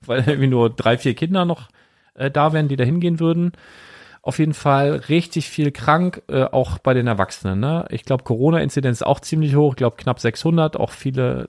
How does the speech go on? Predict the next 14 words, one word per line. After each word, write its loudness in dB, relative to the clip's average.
tatsächlich -6
in -4
den -4
Krankenhäusern, -2
aber 0
auch, 2
und -14
das 0
habe 2
ich -2
das -6
Gefühl, -2
ist -8
mehr 2